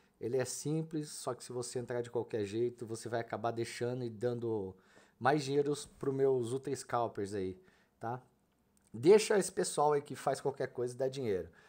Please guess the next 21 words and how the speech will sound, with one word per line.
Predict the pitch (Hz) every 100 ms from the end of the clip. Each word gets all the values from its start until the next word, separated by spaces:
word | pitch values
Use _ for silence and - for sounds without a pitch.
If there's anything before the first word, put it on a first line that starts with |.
| _
Vocês | - - 110
que | - 135
estudem | - 131 123 120
legal | 110 98 104 107
e | 107
estão | - - 113
estudando | 113 107 104 98
de | 95
boa, | 101 151 110 - _ _ _
vai | -
devagarzinho, | 160 160 131 139 131 113 104 127 131
vai | 113 120
de |
boa | 104 117
aprendendo, | 107 110 98 98 113 120 113
assimilando. | 95 - 104 90 101 117 113
Depois | 110 - 165
vocês | 180 - 156 127
entram | 135 131
no | 113
mercado | 101 - 101 117